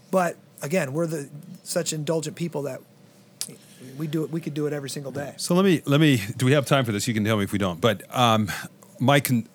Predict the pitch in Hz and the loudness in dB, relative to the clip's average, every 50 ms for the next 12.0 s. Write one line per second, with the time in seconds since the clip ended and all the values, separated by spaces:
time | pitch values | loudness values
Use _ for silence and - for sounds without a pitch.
0 | - - 113 110 117 117 110 - - 143 135 131 120 107 104 98 110 107 98 98 | -12 -4 0 2 2 2 2 4 4 4 4 6 4 4 2 2 2 0 0 0
1 | - - - 156 165 165 151 123 110 117 110 104 104 113 117 110 - 123 101 92 | 0 2 4 4 6 6 4 4 4 2 4 4 4 4 2 2 2 0 0 2
2 | 101 98 98 101 107 - - 107 98 92 90 92 90 - - - - - - _ | 2 2 4 4 2 2 2 2 2 2 2 0 0 -2 -4 -8 -14 -20 -14 _
3 | - 117 135 156 131 123 117 85 82 - - 82 87 101 - - - - 107 107 | 2 2 2 4 4 0 0 0 -2 -4 -6 -6 -6 -6 -8 -8 -6 -2 -2 0
4 | 110 120 113 104 - 165 175 - 160 151 139 - - 110 101 113 104 110 123 127 | 2 2 0 0 2 2 2 4 4 2 2 2 2 2 2 2 2 4 4 6
5 | 120 110 98 - - 107 95 - 104 95 92 - 92 92 87 - - 117 104 101 | 4 4 4 4 2 2 2 2 2 2 0 0 -2 -2 0 0 2 2 2 2
6 | - - 120 110 101 98 101 - - - 101 95 87 85 76 73 - - - - | 2 0 2 2 2 0 0 -2 0 -2 -2 -2 -2 -2 -4 -6 -8 -10 -12 -12
7 | - - - - 311 - - - 151 131 120 123 151 190 233 240 202 170 147 139 | -12 -10 -6 -6 -2 2 6 6 8 8 8 6 6 8 8 8 8 6 6 8
8 | 151 151 147 123 123 143 160 185 175 151 147 151 139 131 120 104 120 110 113 110 | 6 6 6 4 4 6 6 6 6 6 6 6 6 6 4 4 4 4 4 4
9 | 117 113 110 104 101 98 - - 120 110 107 104 101 - 117 110 107 104 104 101 | 4 4 2 0 0 0 0 2 4 4 4 2 0 0 0 2 2 2 2 0
10 | - - - - 147 131 - - - 156 131 - 117 107 113 117 104 104 101 98 | -4 -4 2 4 4 4 4 2 2 2 2 2 2 2 2 2 2 2 2 2
11 | 95 95 92 92 92 110 98 101 92 87 90 85 - - 92 85 78 73 67 - | 0 0 0 -2 0 0 0 0 0 -2 -4 -6 -6 -8 -8 -8 -8 -8 -10 -12